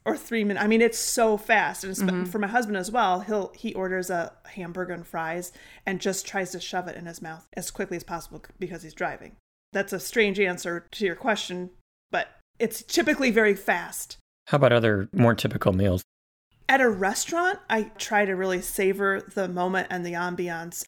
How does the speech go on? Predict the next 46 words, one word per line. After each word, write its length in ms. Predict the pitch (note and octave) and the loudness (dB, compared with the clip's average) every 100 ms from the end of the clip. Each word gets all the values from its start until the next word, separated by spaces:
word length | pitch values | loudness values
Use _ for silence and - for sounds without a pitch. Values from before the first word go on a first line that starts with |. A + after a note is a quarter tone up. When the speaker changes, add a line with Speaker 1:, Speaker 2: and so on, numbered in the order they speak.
| - | -4
Speaker 1:
maybe, 380 | G#3+ A3 G3 F3 | 0 0 -2 -6
I 100 | F3+ | -8
don't 160 | F3+ | -10
know, 160 | E3 F#3+ | -12 -12
thirty, 340 | - G3 F#3+ | -4 0 0
forty-five 520 | F#3+ - F#3 F#3 F3+ | -2 -4 -4 -2 -4
minutes 360 | F3+ F3 G#3+ G#3+ | -4 -4 -4 -4
or 240 | F3+ E3+ - | -4 -4 -4
even 280 | A3 G#3+ G3+ | 0 2 2
more 300 | F#3 F3 F#3 | 0 2 4
Speaker 3:
Mm-hmm. 100 | G3+ | 6
Speaker 1:
if 60 | G#3 | 4
we're 80 | F#3+ | 0
with 180 | F#3 | -4
friends 460 | - E3+ E3+ G3 G#3+ | -4 -2 -2 -4 -4
and 200 | F3+ F3 - _ - | -8 -10 -14 _ -2
are 120 | F#3+ | -2
enjoying 340 | F3+ F3 E3+ | -2 -6 -6
ourselves. 440 | G3 G#3 G#3+ A3 G#3+ | -6 -4 -4 -4 -2
But 160 | G#3+ | 0
if 100 | G#3 | 0
it's 160 | C#4 - | -2 -4
just 380 | - A3 - - _ _ - | 0 0 -2 -12 _ _ -6
kind 220 | G#3+ G3+ | -2 0
of 100 | F3 | 0
a 100 | E3+ | -6
get 260 | F3+ - G3 | -4 0 0
her 60 | |
done 440 | F#3+ F3+ E3+ F3+ F3+ | 0 0 -2 -4 -6
lunch 420 | E3+ F3+ G3 - - | -6 -4 -6 -8 -6
or 340 | F3 D#3+ - _ - | -6 -6 -12 _ -16
something 460 | - G#3+ F3 F#3 | -6 -4 -2 -2
that 180 | F3+ - | -4 -6
I 60 | C3+ | -10
just 300 | - F#3+ - | -8 -8 -6
need 180 | F3+ - | -8 -8
to 80 | |
be 220 | F3 - E3 | -10 -10 -10
done, 340 | E3 E3 F3+ - _ _ _ | -8 -8 -10 -12 _ _ _
maybe 220 | G3 G3 | -2 -2
fifteen 1160 | F3+ - - F3 E3+ - - - - E3+ E3+ E3 | -2 -8 -12 -10 -10 -16 -18 -18 -14 -12 -12 -14
minutes, 640 | E3+ E3+ E3+ - - - - _ _ | -12 -12 -12 -10 -10 -10 -16 _ _
I 60 | G3 | -4
would 160 | F#3+ | 0
Speaker 3:
Mm-hmm. 80 | G2+ | 2
Speaker 1:
say. 320 | G#2+ G3+ G#3 | 4 2 -2